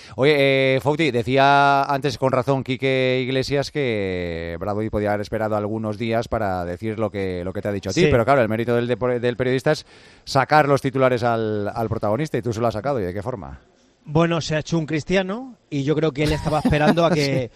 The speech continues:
Speaker 1: <laughs> Sí.
Speaker 2: sí, claro, se ha hecho un cristiano totalmente, porque luego, por ejemplo, pues ha habido parte de la celebración en la que no ha estado.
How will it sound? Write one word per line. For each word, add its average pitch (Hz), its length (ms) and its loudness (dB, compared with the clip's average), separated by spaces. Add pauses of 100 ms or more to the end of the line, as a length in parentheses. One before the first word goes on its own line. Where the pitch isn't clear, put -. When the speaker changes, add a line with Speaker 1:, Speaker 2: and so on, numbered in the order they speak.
Speaker 1:
<laughs> - 120 -20
Sí. 175 220 0
Speaker 2:
sí, 151 80 4
claro, 147 320 4
se 139 80 -2
ha - 20 -2
hecho 151 140 -2
un 139 40 -4
cristiano 147 300 -2
totalmente, 160 480 0
porque 131 400 0 (220)
luego, 147 260 2
por 156 140 0
ejemplo, 156 260 -2
pues 143 140 -4
ha 147 40 -2
habido 147 200 0
parte 147 140 -2
de 147 40 -4
la 139 80 -2
celebración 139 380 -4
en 135 60 -4
la 135 100 -4
que 135 80 -6
no 131 60 -6
ha - 20 -6
estado. 180 480 -2